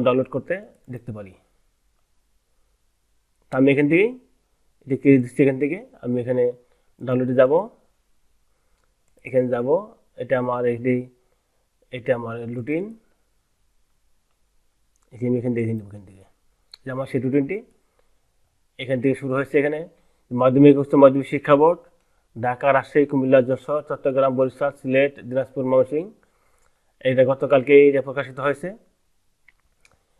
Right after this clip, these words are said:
দুই হাজার পঁচিশ সালের মাধ্যমিক উচ্চ সার্টিফিকেট পরীক্ষার সময়সূচি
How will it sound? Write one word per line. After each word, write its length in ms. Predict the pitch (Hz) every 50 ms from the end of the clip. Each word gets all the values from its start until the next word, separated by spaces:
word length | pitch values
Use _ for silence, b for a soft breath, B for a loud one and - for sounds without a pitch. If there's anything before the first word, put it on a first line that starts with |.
| _ _ _ _ _ _ _ _ -
দুই 80 | 135 131
হাজার 140 | 139 135 135
পঁচিশ 240 | 165 165 160 170 165 -
সালের 260 | 160 156 151 156 160 147 147
মাধ্যমিক 360 | 143 143 135 139 147 147 147 143
উচ্চ 100 | 139 - 147 -
সার্টিফিকেট 300 | 143 139 131 147 139 135 143
পরীক্ষার 240 | 147 135 147 143 -
সময়সূচি 380 | 143 143 135 131 123 - -